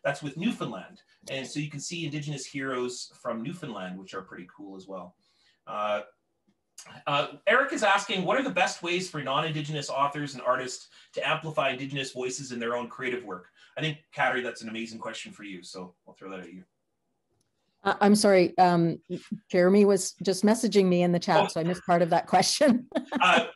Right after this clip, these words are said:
Speaker 1: what are the best ways for non-Indigenous authors and artists to amplify Indigenous voices in their own creative work?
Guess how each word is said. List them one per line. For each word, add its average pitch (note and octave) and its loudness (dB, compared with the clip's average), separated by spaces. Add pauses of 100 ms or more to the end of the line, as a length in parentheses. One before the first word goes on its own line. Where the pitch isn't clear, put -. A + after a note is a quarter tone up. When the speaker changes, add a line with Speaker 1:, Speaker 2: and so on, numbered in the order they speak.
Speaker 1:
what A3 2
are C#4 2
the - 0
best G#3 2
ways G3+ 0
for D#3+ -6
non-Indigenous D#3+ -2
authors D3+ 0
and C3+ -12
artists C3+ -2
to D3+ -8
amplify C#3+ -4
Indigenous B2+ -8
voices B2 -8
in A#2 -6
their A2+ -6
own A#2 -8
creative F#2+ -12
work? - -18